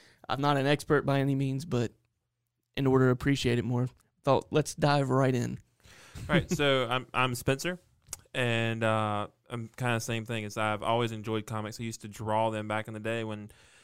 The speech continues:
Speaker 2: um, just wanted to be an artist, but then I ended up being a graphic designer 'cause that's where you make some actual money.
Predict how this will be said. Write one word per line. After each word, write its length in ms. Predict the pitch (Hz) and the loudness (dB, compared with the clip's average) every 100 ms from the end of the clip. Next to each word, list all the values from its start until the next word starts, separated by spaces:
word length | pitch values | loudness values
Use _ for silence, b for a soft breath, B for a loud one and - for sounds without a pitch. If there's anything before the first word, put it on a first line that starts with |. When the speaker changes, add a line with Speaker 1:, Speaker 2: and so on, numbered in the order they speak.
| b | b
Speaker 2:
um, 380 | 120 104 104 98 - _ _ _ | -8 -6 -6 -12 -18 _ _ _
just 220 | - 107 - - | -12 -12 -12 -18
wanted 180 | 113 110 | -12 -10
to 60 | 104 | -8
be 80 | 104 | -6
an 60 | |
artist, 460 | 101 107 95 104 - 117 | -2 -2 -2 -8 -12 -10
but 120 | 107 | -8
then 120 | 107 | -6
I 160 | 98 98 | -8 -8
ended 240 | 104 98 | -10 -8
up 100 | 95 | -10
being 140 | 101 98 | -10 -12
a 40 | |
graphic 260 | 95 101 - | -10 -10 -10
designer 400 | 104 101 98 98 | -10 -8 -8 -12
'cause 220 | - 104 | -16 -18
that's 240 | - 98 - | -16 -16 -14
where 160 | 101 | -12
you 120 | 101 101 | -12 -12
make 160 | 98 - _ _ - | -16 -18 _ _ -20
some 120 | 107 | -20
actual 240 | - - | -16 -12
money. 300 | 104 139 123 | -8 -8 -8